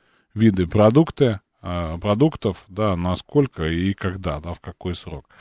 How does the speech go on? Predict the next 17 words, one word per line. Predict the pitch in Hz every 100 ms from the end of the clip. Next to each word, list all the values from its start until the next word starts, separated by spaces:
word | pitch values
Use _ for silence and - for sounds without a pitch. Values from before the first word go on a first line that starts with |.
| - - - -
В | 98
базе, | 110 185 190 147
я | 127 143
думаю, | 151 147 110
что, | 95 120
конечно, | - 123 160 180 - 123 85 69 _ _ -
а, | 85 82 78
у, | 78 85
с | 90
учетом | 127 - 135 - 107
инфляции | 113 135 160 160 - 87 90
и |
прочих, | 90 120 117 - -
прочих | - 110 87 -
обстоятельств | 92 - 107 92 -
нашей | 110 107 131
жизни, | 160 180 131